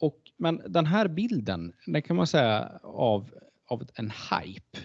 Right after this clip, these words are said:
det bekräftas av Gartner i deras tjugotjugotre års Hype Cycle for Emerging Technologies. Och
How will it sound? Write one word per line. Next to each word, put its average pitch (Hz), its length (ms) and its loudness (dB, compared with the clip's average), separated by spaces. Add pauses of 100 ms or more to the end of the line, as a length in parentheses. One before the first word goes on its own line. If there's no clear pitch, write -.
(120)
det 143 120 -2
bekräftas 156 560 -4
av 104 100 -4
Gartner 101 680 -4
i 90 240 -6
deras 92 640 -2
tjugotjugotre 107 640 -2
års - 280 -6 (420)
Hype 156 340 0
Cycle 92 580 -2
for - 320 -6
Emerging 101 680 0
Technologies. 107 920 -2 (1300)
Och 180 320 4